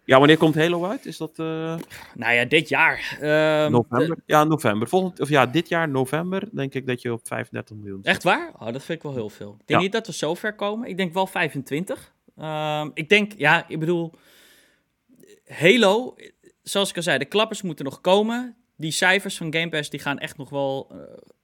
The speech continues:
Speaker 2: grote stappen maken. Ik denk
Speaker 1: Dat denk ik ook.
Speaker 2: met Halo natuurlijk, eh, wanneer de Forza uitkomt, eh, Hellblade, alle games, ja, die in principe <laughs> aangekondigd zijn en die nog moeten komen. Fable, another one.
Speaker 1: Ja.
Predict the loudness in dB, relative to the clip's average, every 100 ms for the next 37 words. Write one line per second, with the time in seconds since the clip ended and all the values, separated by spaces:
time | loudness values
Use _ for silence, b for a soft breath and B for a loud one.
0 | _ -14 -2 -2 -2 -6 -8 -8 -12 -12
1 | -16 -18 -18 -4 -2 -4 -10 b b b
2 | b b -6 -4 -4 -6 -10 -4 -4 4
3 | 6 6 4 2 -2 -4 -4 -4 -6 -12
4 | _ _ -6 -2 -2 -2 -4 -4 -6 -4
5 | -4 -4 -2 -2 -4 -2 -4 -4 -6 -8
6 | -10 -12 -4 -2 0 0 -2 -2 0 0
7 | 2 0 0 -6 -4 -2 2 4 4 0
8 | -6 -4 -2 -4 -6 -8 -8 -6 -6 -6
9 | -6 -4 -4 -6 -6 -6 -6 -6 -4 -4
10 | -4 -6 -12 -12 -2 0 0 -4 2 6
11 | 6 6 2 -6 _ _ -10 -2 -2 0
12 | -4 0 0